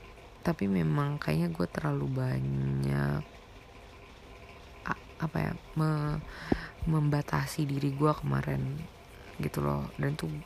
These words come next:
itu sebenarnya malah harusnya gue mengekspor ya. Ya, kayaknya kemarin tuh gue terlalu strict sama diri gue sendiri, makanya dikasih pasangan yang juga strict gitu loh,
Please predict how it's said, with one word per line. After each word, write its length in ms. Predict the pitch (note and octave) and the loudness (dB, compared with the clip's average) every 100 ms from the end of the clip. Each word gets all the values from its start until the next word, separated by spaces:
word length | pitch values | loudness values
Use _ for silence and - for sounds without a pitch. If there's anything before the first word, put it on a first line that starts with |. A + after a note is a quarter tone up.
| - - - - - - - - - - - | -12 -18 -18 -18 -18 -20 -18 -18 -18 -16 -8
itu 160 | D3 | -6
sebenarnya 800 | D#3 - D3 D2 - D#2+ D#2 - - - - - - | -4 -2 0 2 4 4 4 2 -2 -6 -14 -18 0
malah 160 | C#2+ C3 | 2 4
harusnya 400 | C3+ C3+ - D#2+ | 2 0 -2 0
gue 80 | D#2+ | 2
mengekspor 720 | - - D3+ - - D2+ - | 0 -2 -8 -10 0 2 2
ya. 160 | C#2 D3 - - - - - - - - - - - | -2 -4 -10 -12 -12 -12 -14 -14 -14 -14 -14 -14 -12
Ya, 320 | - E3 D#3+ D#3+ | 0 2 2 0
kayaknya 320 | - D#3+ F3 G3 | 2 2 4 2
kemarin 480 | F3 D3+ C#3+ D#3+ | 2 2 0 -2
tuh 80 | E3+ | -2
gue 160 | E3 F3 | 0 0
terlalu 480 | - C#3+ C#3 C3+ C3+ | 2 2 2 0 -2
strict 400 | - - - - | -4 -4 -4 -4
sama 240 | - D3 C#3+ | -6 0 0
diri 240 | - C#3 | 0 -2
gue 160 | C3+ C#3 | -2 -2
sendiri, 640 | - C3 C3 D#3 F#3 C4+ - - - | -2 -2 -2 0 -2 -2 -8 -18 -4
makanya 400 | D3+ - D3+ F3 | -4 0 0 2
dikasih 320 | - C#3+ C3+ - | 0 -4 -4 -4
pasangan 400 | - - - E2+ | -4 -2 0 2
yang 240 | E2 C2+ C#3 - - - - - | 2 0 -2 -8 -14 -12 -14 -16
juga 320 | - C3+ C#3 C#3 | -8 -4 -2 -2
strict 320 | - - - - - - - D#2 | -2 -8 -10 -18 -18 -18 -6 -4
gitu 160 | D2 | 0
loh, 240 | C#2+ C#2+ | 0 0